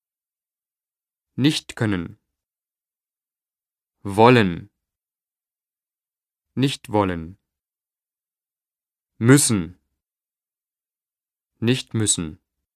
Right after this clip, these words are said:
Etwas vorhaben. Mitkommen. Vorschlagen.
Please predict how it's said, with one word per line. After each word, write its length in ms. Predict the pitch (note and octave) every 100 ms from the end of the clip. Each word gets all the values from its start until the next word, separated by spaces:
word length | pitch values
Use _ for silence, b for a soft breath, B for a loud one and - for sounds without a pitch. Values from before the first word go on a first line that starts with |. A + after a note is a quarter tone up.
| _ _ _ _ _ _ _ _ _ _ _ _ _ _ -
Etwas 400 | A2 - G2 -
vorhaben. 840 | - E3+ E3+ A#2+ F#2+ F#2 F2 D#2 _ _ _ _ _ _ _ _ _ _ _ _ _ _ _ _ _ _ -
Mitkommen. 720 | F#3+ G3 - A2 F#2 E2 - _ _ _ _ _ _ _ _ _ _ _ _ _ _ _ _ _
Vorschlagen. 1040 | - - C3 D3 C#3 A2 G2 F#2 F2 G2+